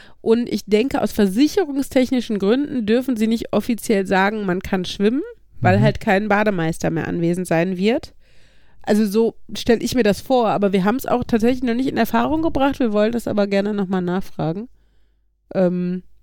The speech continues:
Speaker 1: genau. Aber, äh, also ich war zumindest schon mal einmal, als, als Fabian noch geholfen hat und ich noch nicht, war ich mit Henry halt vorher da. Wir waren vorher dann, äh, schwimmen und sind dann rüber und, ähm, haben dann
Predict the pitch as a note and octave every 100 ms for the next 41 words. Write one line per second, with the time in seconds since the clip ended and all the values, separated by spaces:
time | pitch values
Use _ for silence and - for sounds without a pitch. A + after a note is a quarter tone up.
0 | - F#3+ D#3 D#3 F3+ - - F3+ F3+ F3+
1 | F#3 F3 D#3+ F3+ F3 F3+ - - - -
2 | - F3+ F#3+ - - B3 A#3+ - A#3+ B3
3 | - A#3+ A3 - A3 G#3+ G#3 - G3+ -
4 | G3 - A#3+ D#4 D4 - B3+ B3+ C4+ C4+
5 | B3 B3+ - - A3 G#3+ F#3+ C#4 G4 -
6 | - - - - G3 G#3 - G#3+ G3 C4+
7 | E4 E4+ D#4 D4+ - D4 C#4+ C4 B3+ G3+
8 | G3 G3+ A3 G#3 G3+ F#3 F3+ - F3 G3
9 | - C#4+ F#4+ G#4+ - A3 A3 G#3 G3 F#3+
10 | F#3 B3 D#4+ G4 F#4+ - - - - -
11 | G#3+ A3 A3 A3 - - F#3+ F#3+ F#3+ F#3+
12 | F#3 F#3 F3+ - - F#3 A3+ A3+ G#3 G#3+